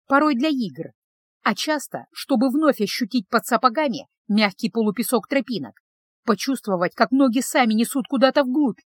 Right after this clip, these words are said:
к чародейкам-соснам и кокетливым березкам. Поймать солнце сквозь ветви дуба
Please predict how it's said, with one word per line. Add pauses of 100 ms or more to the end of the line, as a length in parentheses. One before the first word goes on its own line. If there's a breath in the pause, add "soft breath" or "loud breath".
(120)
к
чародейкам-соснам (140)
и
кокетливым
березкам. (800)
Поймать
солнце
сквозь
ветви
дуба